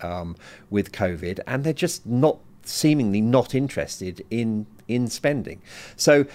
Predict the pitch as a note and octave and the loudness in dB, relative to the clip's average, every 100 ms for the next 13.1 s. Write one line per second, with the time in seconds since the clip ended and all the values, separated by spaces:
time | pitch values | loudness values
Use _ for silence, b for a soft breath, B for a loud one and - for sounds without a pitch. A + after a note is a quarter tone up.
0 | B B D3 F#3 - C#3+ B2 D#3 G3 C#3+ | B B 4 6 4 0 2 6 6 6
1 | C3+ - - B2 - - A#2+ - - - | 6 4 2 2 0 -2 0 2 -2 2
2 | A#2+ G#2+ - F2 E2+ G#2+ - A2+ G#2+ G2+ | 2 2 0 -8 -4 -6 0 2 2 -2
3 | - - G#2+ G#2+ G2+ - B2+ A#2+ A2 - | -8 -4 2 2 2 2 2 2 0 2
4 | G#2 G2+ - A#2 C#3+ C#3 A#2+ A2+ - F2+ | 0 0 -2 4 4 4 2 2 0 -8
5 | F2+ - B2 - - D#3+ E3+ - G2 F#2+ | -4 2 2 2 -2 -4 -4 -4 0 0
6 | F#2+ F#2+ - B B - G#2 G2 - C3 | -2 -6 -10 B B -4 0 0 4 4
7 | C3+ G#2 F2+ F2 - G2 E2 F#2+ G2 C3+ | 6 4 2 0 -2 -2 0 0 2 0
8 | - - B B - G#2+ G#2 - A#2 A2+ | -6 -8 B B -4 0 0 0 0 0
9 | A2 - A#2 G#2 - - A#2+ D#3 - A#2 | 0 0 0 0 -4 -2 2 2 2 0
10 | G#2 D#2 G#2+ G2 A2+ B2+ - F2+ G2 A2 | 0 0 -2 -2 -2 -2 -4 -2 0 -2
11 | - - - - A2 G#2+ - B2 G#2+ G2+ | -4 -12 -20 -10 -6 -6 2 2 2 0
12 | G#2+ G2+ - F2 G#2+ A#2 - E2 - E2 | 0 -2 -4 -4 0 0 -2 -8 -8 -10
13 | F2 | -10